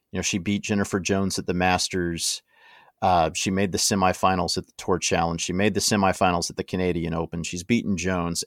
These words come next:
Einarson, Scheidegger, Flaxey, Tirinzoni. You know, she has this long list of, of big wins against top name teams, but she's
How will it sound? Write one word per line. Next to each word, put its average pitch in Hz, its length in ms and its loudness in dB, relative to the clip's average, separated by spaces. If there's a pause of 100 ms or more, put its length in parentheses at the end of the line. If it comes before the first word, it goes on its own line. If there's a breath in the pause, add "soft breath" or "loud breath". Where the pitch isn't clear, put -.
Einarson, 85 640 0
Scheidegger, 90 800 2
Flaxey, 95 640 2
Tirinzoni. 87 800 -2
You 85 60 -6
know, 85 140 -2
she 104 140 0
has 95 120 0
this - 240 -6
long 110 640 4
list 104 320 2
of, 87 320 0 (500 soft breath)
of 85 280 -2
big 110 280 4
wins 101 400 0
against 87 360 -2
top - 240 2
name 92 280 -2
teams, 98 720 0 (920)
but 110 100 -2
she's 110 300 2